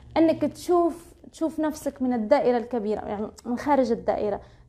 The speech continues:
تشوف هل أنت تعاود في حياة ناس آخرين عاشوها ولا أنت تجيب في حاجة جديدة. إذا كنت تجيب في حاجة جديدة يعني أنت شخص إيجابي وشخص مختلف وطارد للأفكار السلبية.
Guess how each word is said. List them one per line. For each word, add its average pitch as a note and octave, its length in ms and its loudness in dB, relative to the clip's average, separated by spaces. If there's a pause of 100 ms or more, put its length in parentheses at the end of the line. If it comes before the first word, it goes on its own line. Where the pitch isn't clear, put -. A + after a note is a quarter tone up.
تشوف F4 280 -4
هل D4 120 0
أنت C4 500 0 (240)
تعاود C4+ 420 4
في C4+ 160 -8
حياة C#4 400 0
ناس B3+ 200 -2
آخرين B3+ 480 -4
عاشوها D4 540 -2 (220)
ولا C4+ 300 2
أنت C#4+ 180 2
تجيب A3+ 320 -2
في C4 140 -8
حاجة C4 280 -2
جديدة. G3 380 -8
إذا C4+ 140 0
كنت C#4+ 260 -4
تجيب A3+ 220 -4
في B3+ 120 -12
حاجة B3+ 280 -2
جديدة A#3 380 -2 (300)
يعني A3+ 220 0
أنت B3 260 0 (160)
شخص - 340 -8
إيجابي C4 500 0 (220)
وشخص D4 400 -2
مختلف C#4 520 -2 (420)
وطارد D#4+ 420 6
للأفكار B3 500 -4
السلبية. F#3 580 -14